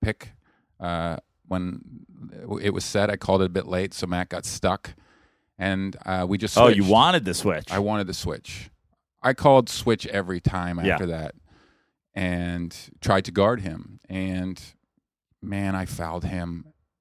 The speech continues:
Speaker 1: Oh, every time he drove, I fouled him, and he got by me. Either way, the ref wouldn't even call it, and he got by me. He dribbled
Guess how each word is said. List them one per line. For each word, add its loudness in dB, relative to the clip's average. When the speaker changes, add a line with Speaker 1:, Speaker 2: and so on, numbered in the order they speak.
Speaker 1:
Oh, -2
every 0
time 0
he -2
drove, 2
I -6
fouled -6
him, -8
and -10
he -12
got -10
by -6
me. -6
Either 2
way, -2
the -14
ref 0
wouldn't 0
even -2
call 0
it, -6
and -4
he -6
got -2
by -2
me. -4
He -6
dribbled 0